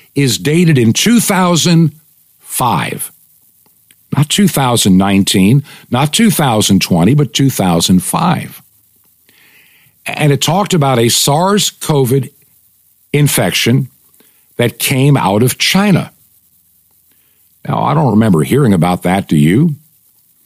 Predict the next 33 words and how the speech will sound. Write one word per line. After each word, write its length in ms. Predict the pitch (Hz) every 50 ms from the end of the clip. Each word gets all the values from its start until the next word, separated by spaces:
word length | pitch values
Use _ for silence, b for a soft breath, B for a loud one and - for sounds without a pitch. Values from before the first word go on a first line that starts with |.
| b b b b b b b b
I 100 | - 107
didn't 220 | 143 202 226 185 143
know 180 | 156 175 180
that 140 | 139 113 104
thirty-five 720 | - - 160 156 156 151 139 - - 127 117 110 107 98 -
thousand 580 | - - - 131 143 143 143 139 - 123 110
Americans 600 | 101 107 127 175 190 165 131 - 117 107 107 92
died 640 | 95 110 117 151 165 156 113 90 85 87 90 92 b b b b b b b
of 160 | 117 107 -
sars 380 | - - 120 120 120 113 -
cov 240 | - - 117 110 101
one 520 | 107 107 101 101 143 165 151 104 85 92 90
in 160 | - 120 110
a 60 | 110
short 260 | - - 131 120 113
amount 220 | 110 107 104 104 104
of 80 | 104
time 460 | - 147 147 139 98 - - - - _ _ _ _ _ _ _ _ b b b b b b b b _
before 340 | 123 123 113 - 135 123 117
they 140 | 110 107
shut 280 | 98 - - 110 98 95
it 100 | 92 -
down. 320 | 139 139 135 - 143 - B B B B B -
Now, 320 | 185 185 123 - - - _ _ _ _ _ _ _ _ _ _ _ _ _ b b b b b b b b b _ -
you 100 | 101 110
want 240 | 139 190 220 226
to 60 | 226 208
know 140 | 196 196
how 180 | 175 165 165 160
they 100 | 135 131
shut 300 | - - - 151 147 143
it 100 | 135 110
down? 380 | - 120 120 123 131 147 151